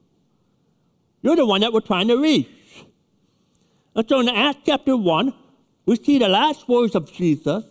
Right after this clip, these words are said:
and, and, and, and he gives a great global mandate. We see the great global mandate in Acts chapter one. It's one of the last words of Jesus to his followers.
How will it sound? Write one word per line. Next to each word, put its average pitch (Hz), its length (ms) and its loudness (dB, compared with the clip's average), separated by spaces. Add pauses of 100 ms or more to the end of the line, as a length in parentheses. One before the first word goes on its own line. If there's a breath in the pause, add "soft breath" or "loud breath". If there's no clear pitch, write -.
and, 208 220 -2
and, 208 200 -2
and, 208 280 -4
and 180 140 -4
he 226 180 -4
gives 311 360 -2
a 226 100 -2 (240)
great 233 560 -2 (680)
global 233 960 0
mandate. 175 720 -4 (960)
We 185 120 -2
see 294 120 -2
the 233 100 0
great 226 380 -2
global 247 420 0
mandate 156 440 0
in 170 140 -10
Acts 214 300 -2
chapter 233 260 -4
one. 175 280 -2
It's 180 140 -6
one 226 120 0
of 247 60 -2
the 202 80 0
last 277 340 0
words 220 200 0
of - 120 -8
Jesus 175 400 -4
to - 80 -6
his 214 180 -2
followers. 139 500 -2